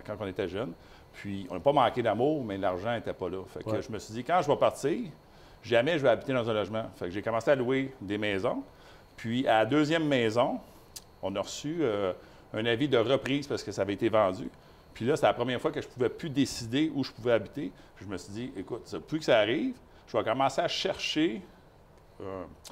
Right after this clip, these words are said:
Speaker 1: une maison.
Speaker 2: Ouais.
Speaker 1: Mais à ce moment-là, j'ai un salaire parce qu'on est en train de bâtir la famille. Puis, on avait décidé avec ma conjointe que ça serait juste mon salaire. Fait que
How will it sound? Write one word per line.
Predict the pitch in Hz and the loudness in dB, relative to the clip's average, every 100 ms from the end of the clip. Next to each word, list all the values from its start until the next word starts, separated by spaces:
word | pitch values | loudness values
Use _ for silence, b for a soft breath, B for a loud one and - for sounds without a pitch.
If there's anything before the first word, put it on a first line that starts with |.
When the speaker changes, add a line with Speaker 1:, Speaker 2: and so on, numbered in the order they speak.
| - - | -16 -10
Speaker 1:
une | 104 | -4
maison. | 101 90 120 - - | -2 -2 -2 -6 -4
Speaker 2:
Ouais. | 127 - B B | -4 -4 B B
Speaker 1:
Mais | 107 | 4
à | 107 | 4
ce | 147 | 4
moment-là, | 147 143 139 180 | 4 6 6 4
j'ai | 151 139 147 | 2 0 2
un | 165 | 0
salaire | 156 135 123 131 117 104 - | 4 4 6 4 0 -10 -14
parce | 90 - | -16 -12
qu'on | 104 | -10
est | 101 | -6
en | 98 | -6
train | 113 | -4
de | |
bâtir | 107 104 123 | -4 -4 -4
la | 110 | -6
famille. | 101 95 117 190 226 B B B B | -4 -4 -4 -4 -8 B B B B
Puis, | - 107 120 131 135 131 | -10 -2 4 4 4 2
on | |
avait | 104 104 | -4 -2
décidé | 107 - 127 | -4 -4 0
avec | 117 110 | 0 2
ma | 101 | -2
conjointe | 107 101 110 127 | -2 -2 -2 -4
que | 117 | -4
ça | 95 90 | -6 -6
serait | 113 | -4
juste | 107 127 131 | -4 -2 0
mon | 110 | 0
salaire. | 101 95 113 113 | 2 2 2 0
Fait | 107 | -4
que | 92 | -8